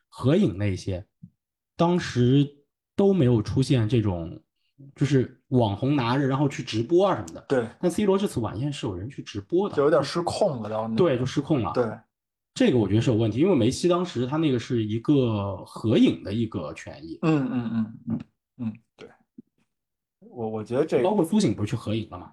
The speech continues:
Speaker 2: 啊。
Speaker 1: 但就那一张合影嘛。
Speaker 2: 啊，我觉得这事儿啊，你们知道赖谁吗？根儿上，赖冯小刚。我觉得就是他自从把这个大腕儿啊，这个电影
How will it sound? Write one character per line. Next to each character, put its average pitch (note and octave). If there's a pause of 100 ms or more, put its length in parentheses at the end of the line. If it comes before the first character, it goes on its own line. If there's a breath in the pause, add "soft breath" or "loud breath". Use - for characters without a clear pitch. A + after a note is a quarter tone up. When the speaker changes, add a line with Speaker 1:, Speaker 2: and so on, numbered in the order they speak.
(140)
Speaker 2:
啊。 A2
Speaker 1:
但 E4+
就 F4
那 F#3+
一 D#3+
张 G#3
合 A#2+
影 F3+
嘛。 - (300)
Speaker 2:
啊， G#2+ (720)
我 A#2
觉 A#2+
得 D#3+
这 E3
事 C#3
儿 A2+
啊， - (460)
你 A#2+
们 A#2
知 C#3+
道 D#3+
赖 D#3+
谁 A2
吗？ B2+ (120)
根 C3
儿 A#2+
上， A2+ (680)
赖 C#3
冯 C3+
小 A2
刚。 A#2 (920)
我 B2+
觉 D3
得 D#3+
就 D3+
是 C3+
他 D#3
自 D3+
从 C3+ (480)
把 A#2+
这 A#2+
个 C#3
大 C#3
腕 D3
儿 A2+
啊， A2
这 B2+
个 B2
电 C3+
影 A2